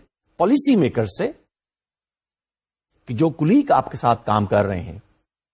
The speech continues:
وہ بھی ایک دماغ رکھتے ہیں،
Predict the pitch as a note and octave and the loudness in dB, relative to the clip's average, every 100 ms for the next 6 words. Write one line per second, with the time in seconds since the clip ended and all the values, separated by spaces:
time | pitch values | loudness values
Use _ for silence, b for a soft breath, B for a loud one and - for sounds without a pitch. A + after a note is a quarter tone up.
0 | _ _ _ _ _ - A2+ C3+ B2 A2+ | _ _ _ _ _ -6 -4 0 2 2
1 | - _ _ _ _ - A2 A2+ G2 F#2+ | -4 _ _ _ _ -4 0 0 0 -4
2 | - - E2+ | -6 -16 -18